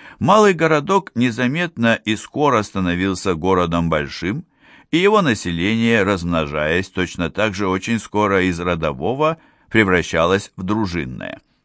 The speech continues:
Естественно, что такой город, собирая силы целого племени,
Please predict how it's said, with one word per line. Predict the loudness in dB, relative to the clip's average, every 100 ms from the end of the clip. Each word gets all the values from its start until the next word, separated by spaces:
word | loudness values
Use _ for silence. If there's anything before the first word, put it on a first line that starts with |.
| _ _ -2
Естественно, | -2 2 -2 0 -2 0 -2
что | -2 -2
такой | -2 -2 -4 -2
город, | -2 0 -2 -6 _ _ -20 -8
собирая | 0 2 4 4 4 4
силы | 0 0 0 0
целого | 0 0 2 -2 -2
племени, | -4 -6 -4 -2 -2 -6